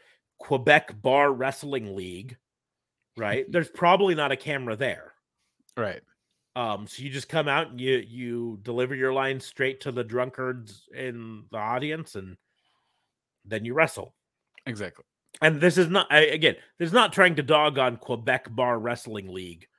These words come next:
Speaker 2: No, no,
Speaker 1: or
Speaker 2: for sure.
Speaker 1: anyone like it. It's just the nature of independent wrestling is about the crowd.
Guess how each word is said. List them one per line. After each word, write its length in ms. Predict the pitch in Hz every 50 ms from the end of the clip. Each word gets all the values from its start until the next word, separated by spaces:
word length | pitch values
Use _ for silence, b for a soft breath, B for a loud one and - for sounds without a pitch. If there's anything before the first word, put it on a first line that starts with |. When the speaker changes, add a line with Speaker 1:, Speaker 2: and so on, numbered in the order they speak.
| _ _
Speaker 2:
No, 180 | - 294 220 170
no, 100 | 117 98
Speaker 1:
or 160 | 123 123 120
Speaker 2:
for 60 | 123
sure. 140 | - - 147
Speaker 1:
anyone 380 | 143 135 127 127 120 110 107 110
like 260 | 110 107 98 95 -
it. 80 | 85 - _
It's 200 | 127 139 135 - -
just 180 | 170 156 -
the 80 | - 160
nature 380 | 139 135 135 131 - - 131 123
of 180 | 120 110 110 -
independent 460 | 139 156 175 190 190 185 185 170 165 143
wrestling 400 | 131 113 - - - 143 147 156
is 100 | 151 117
about 340 | 131 107 120 110 117 113 -
the 80 | 127 127
crowd. 520 | - - - 220 151 95 82 - - -